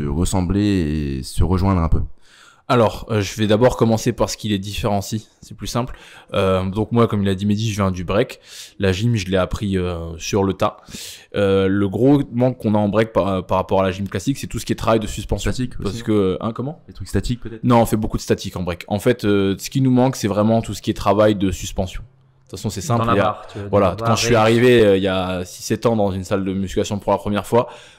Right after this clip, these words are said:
Speaker 2: j'ai claqué quinze dips et j'ai pas su faire une traction. C'est simple, tu vois. Donc on fait beaucoup de poussées, pas beaucoup de
Speaker 3: Pressing,
Speaker 2: tirages,
Speaker 3: pas de
Speaker 2: voilà.
Speaker 3: pulling, ouais.
Speaker 2: Voilà, et on, au sol, le sol, euh, en break, on va pousser beaucoup, beaucoup plus loin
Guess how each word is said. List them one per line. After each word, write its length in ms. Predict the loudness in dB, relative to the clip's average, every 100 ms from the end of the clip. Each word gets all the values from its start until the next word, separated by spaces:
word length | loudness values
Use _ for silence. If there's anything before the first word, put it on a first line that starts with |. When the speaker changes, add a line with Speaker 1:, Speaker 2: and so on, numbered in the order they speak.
| -10
Speaker 2:
j'ai 160 | -6
claqué 300 | -2 -2 -2
quinze 260 | 0 0 0
dips 400 | -2 -6 -10 -14 -20 -20 -16
et 60 | -8
j'ai 100 | -4
pas 140 | -4
su 120 | -4
faire 140 | -2 0
une 100 | 0
traction. 280 | -6 -12 -16 _ _ _ _ _ _ _ _ _ _ _ _ _
C'est 120 | -10 -2
simple, 200 | -2 -2
tu 60 | -6
vois. 100 | -6
Donc 180 | -6
on 60 | -8
fait 140 | -4
beaucoup 320 | -2 -2 -2 2
de 120 | 2
poussées, 380 | 0 -4 -2 -4
pas 240 | -2 -2
beaucoup 180 | 0 -2
de 40 |
Speaker 3:
Pressing, 80 | 0
Speaker 2:
tirages, 240 | 2 4
Speaker 3:
pas 20 | 4
de 40 |
Speaker 2:
voilà. 160 | 2 0
Speaker 3:
pulling, 160 | -2 -8
ouais. 240 | -8 -10 2
Speaker 2:
Voilà, 240 | 4 6
et 100 | 4
on, 240 | 2 4 4
au 140 | 4
sol, 460 | 4 6 6 8 6 2 -20 -20 -20 -2
le 140 | 0
sol, 260 | 4 4 6
euh, 460 | 8 8 6 6
en 160 | 4 2
break, 260 | 4 4 4
on 60 |
va 80 | 2
pousser 300 | 2 0 0
beaucoup, 280 | 2 0 2
beaucoup 300 | 2 2 0
plus 160 | 2
loin 260 | 4 4 2